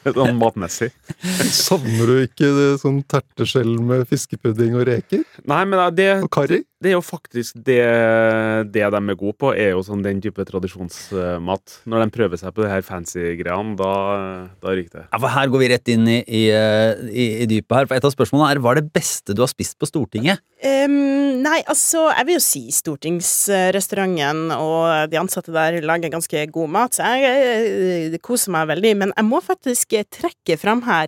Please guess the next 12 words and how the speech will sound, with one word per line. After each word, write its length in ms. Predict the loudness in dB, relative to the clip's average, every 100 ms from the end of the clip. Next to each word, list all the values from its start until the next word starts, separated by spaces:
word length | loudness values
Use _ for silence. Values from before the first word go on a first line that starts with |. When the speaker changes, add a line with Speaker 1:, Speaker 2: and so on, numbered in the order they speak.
| -4
Speaker 4:
det 180 | -4 -4
som 140 | -2 -2
jeg 100 | -2
alltid 260 | -4 _ -8
så 180 | -4 -4
fram 220 | -4 -8
til 280 | -4 -6 -6 -14 -20 _ -2
hver 180 | -2 0
desember, 360 | -4 -4 -4 -6 _ _ _ -6
ribbe 360 | -4 -2 0
i 40 | 0
vaffel. 340 | 0 -2